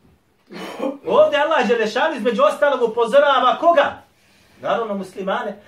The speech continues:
ali među muslimanima posebnu grupu ljudi. Ljudi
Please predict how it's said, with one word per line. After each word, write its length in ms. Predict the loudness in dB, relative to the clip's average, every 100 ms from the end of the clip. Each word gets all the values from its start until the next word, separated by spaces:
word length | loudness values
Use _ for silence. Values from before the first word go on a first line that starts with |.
| -8
ali 260 | -2 -2 0
među 200 | -2 -4
muslimanima 640 | -6 -4 -2 0 0 0
posebnu 840 | 2 2 2 0 -2 -4 -4 -4 -6
grupu 480 | 0 0 0 -4
ljudi. 480 | -2 -2 -2 -4 -14 -16 _ _ _ _ _ _ _ _ _ _ _ _ _ _ _ _ _ _ _ _
Ljudi 440 | -14 -12 -12 -14